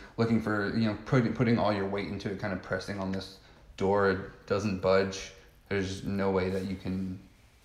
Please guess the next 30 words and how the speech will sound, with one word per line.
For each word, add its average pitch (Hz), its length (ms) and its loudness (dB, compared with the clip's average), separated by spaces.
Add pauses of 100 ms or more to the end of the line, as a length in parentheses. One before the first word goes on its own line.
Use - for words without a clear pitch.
f-, - 360 -20
see 110 420 -2
that's 98 460 0
directly 101 580 -2
in 95 120 -2
front 98 260 -6
of 92 140 -8
you 95 300 -8
that - 520 -8 (100)
would 95 420 -4 (240)
open 104 240 -2
this 90 120 -6
door. - 340 -6 (360)
The - 140 4
eyes 98 340 4
of 95 140 -2
the 104 60 -4
monkeys 92 280 -2
are 90 60 -4
still 95 260 0
glowing, 90 480 -6 (500)
um, 92 220 0
the 90 80 -4
various 85 300 -4
different - 260 -10
colors. - 300 -8 (1600)
Green, 107 280 2
orange, 98 420 -2
red, 92 240 -2
blue. - 200 -14